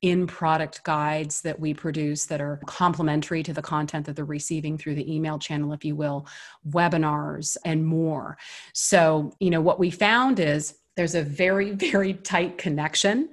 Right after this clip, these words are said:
between advocacy and adoption, or adoption and advocacy. They, they really fuel each other.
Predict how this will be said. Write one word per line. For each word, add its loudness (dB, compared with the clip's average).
between 0
advocacy -2
and 0
adoption, -6
or -2
adoption -6
and -2
advocacy. -4
They, 2
they 4
really 4
fuel 2
each 0
other. -4